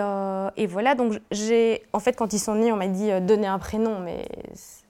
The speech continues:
enfin, j'ai, j'avais un peu la tête ailleurs, c'était pas vraiment en priorité.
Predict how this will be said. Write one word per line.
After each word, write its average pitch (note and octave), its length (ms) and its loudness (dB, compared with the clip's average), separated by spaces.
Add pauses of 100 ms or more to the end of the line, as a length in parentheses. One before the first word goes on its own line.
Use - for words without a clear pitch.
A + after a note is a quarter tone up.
(200)
enfin, - 120 -4
j'ai, E3+ 140 -6
j'avais F3+ 260 0
un F3+ 100 -2
peu F#3+ 100 -8
la F#3+ 140 -4
tête - 260 -8
ailleurs, F#3+ 360 -2
c'était F3+ 260 -6
pas F#3+ 140 -6
vraiment F#3 320 -8
en - 20 -10
priorité. F3+ 600 -6